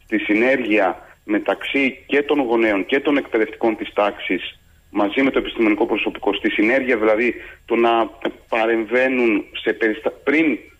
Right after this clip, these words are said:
προκύψει περιστατικό, να κάνουν μια ψυχογράφηση παιδιών που, α, παρατηρούμε μια έντονη,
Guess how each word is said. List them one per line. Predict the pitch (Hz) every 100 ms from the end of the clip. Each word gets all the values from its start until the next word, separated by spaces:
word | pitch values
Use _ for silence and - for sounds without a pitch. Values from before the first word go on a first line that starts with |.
| _
προκύψει | - 107 113 -
περιστατικό, | - 95 - 90 - 110
να | 120 117
κάνουν | 127 139 135
μια | 127
ψυχογράφηση | 117 - 107 110 107 107 - 104 98 - - _
παιδιών | - 107 107 117 123
που, | 117 120 113 -
α, | 113 110 110 117 107 -
παρατηρούμε | 120 110 113 120 127
μια | 120 120 117
έντονη, | 120 117 113 110 101